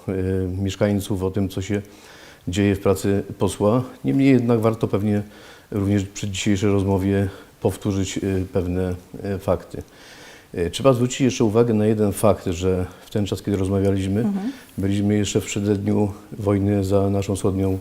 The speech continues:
Speaker 2: Dokładnie
Speaker 1: granicą
Speaker 2: tak.
Speaker 1: i to na pewno w dużej mierze determinowało również pracę,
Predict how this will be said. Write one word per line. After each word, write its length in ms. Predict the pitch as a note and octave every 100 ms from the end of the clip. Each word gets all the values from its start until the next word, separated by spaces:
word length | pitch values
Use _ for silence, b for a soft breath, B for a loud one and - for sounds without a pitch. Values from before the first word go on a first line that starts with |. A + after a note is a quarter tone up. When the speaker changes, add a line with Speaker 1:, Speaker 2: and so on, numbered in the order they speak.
| - B B B
Speaker 2:
Dokładnie 140 | G3
Speaker 1:
granicą 480 | G#2+ G#2 A2 G#2 -
Speaker 2:
tak. 100 | F2+
Speaker 1:
i 40 |
to 100 | F#2
na 140 | G2+ G2+
pewno 280 | - A2 G2+
w 80 |
dużej 240 | G2+ G#2+ G#2
mierze 280 | G#2 G2+ G#2
determinowało 720 | F#2+ G2 G2 G2 G2 G2+ G2+
również 300 | F#2+ G2 F2+
pracę, 400 | G2+ F#2 -